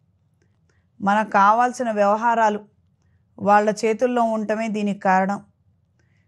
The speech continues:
మన కాగితాల మీద సంతకాలు వచ్చిన తర్వాత అప్పటి పరిస్థితులను బట్టి ఆలోచనలు తీసుకుందామని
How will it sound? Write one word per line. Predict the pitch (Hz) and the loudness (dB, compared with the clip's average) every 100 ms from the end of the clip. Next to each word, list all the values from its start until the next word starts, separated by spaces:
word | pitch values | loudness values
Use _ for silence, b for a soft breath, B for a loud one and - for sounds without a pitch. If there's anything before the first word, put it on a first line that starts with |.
| _ | _
మన | - 208 214 | -2 0 2
కాగితాల | 220 214 247 262 254 | 4 4 2 0 2
మీద | 254 247 233 | 2 -2 -6
సంతకాలు | 233 214 208 226 233 226 | -6 -6 -4 -2 0 0
వచ్చిన | 208 208 220 208 | -4 -6 -8 -6
తర్వాత | 202 196 202 202 208 - _ _ _ _ _ _ - | -2 0 0 0 -4 -6 _ _ _ _ _ _ -2
అప్పటి | 190 190 226 | -2 0 0
పరిస్థితులను | 214 220 220 277 269 254 | 2 0 0 -4 -2 0
బట్టి | 233 220 226 | -2 -2 0
ఆలోచనలు | 208 202 226 214 233 220 | 2 2 0 -6 -8 -8
తీసుకుందామని | 214 196 - 214 202 196 196 196 | -8 -10 -8 -4 -2 0 -2 -4